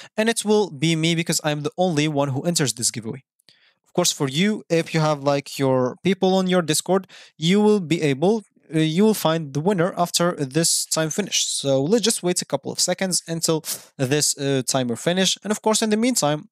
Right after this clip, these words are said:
as I said, there is the o-, other commands that you can check. So of course, all their commands starts with slash G. So make sure to type it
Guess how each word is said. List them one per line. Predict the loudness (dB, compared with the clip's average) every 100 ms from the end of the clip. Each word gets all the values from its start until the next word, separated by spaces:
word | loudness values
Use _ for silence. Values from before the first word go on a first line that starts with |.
| _
as | -4
I | 0
said, | 2 2 2
there | 2
is | 2
the | 2
o-, | 0 2
other | 0 -2
commands | -2 -4 -2
that | -2 -4
you |
can | -2 -6 -6 _ _
check. | -2 -2 -6 -20 -16 -16 -16 -2
So | -2
of | 2
course, | 0 0
all | 2 4 4
their | 0
commands | 0 -2 0 0
starts | -2 0 -2 0
with | -2
slash | 0 2 2 0
G. | -2 -2 -2 -2
So | -2 0
make | 0
sure | 0 -4
to | -2
type | 0 0
it | -2